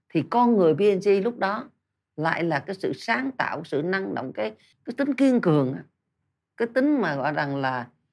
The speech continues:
à, trong, trong khó khăn thì nó cứ kiên cường, và cái tính mà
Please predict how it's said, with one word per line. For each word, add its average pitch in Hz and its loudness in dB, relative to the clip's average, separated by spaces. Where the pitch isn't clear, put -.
à, 143 -2
trong, 220 0
trong 202 -2
khó 247 0
khăn 208 0
thì 151 -4
nó 165 -6
cứ 214 -6
kiên 196 -2
cường, 151 0
và 147 2
cái 196 -6
tính 262 0
mà 143 -4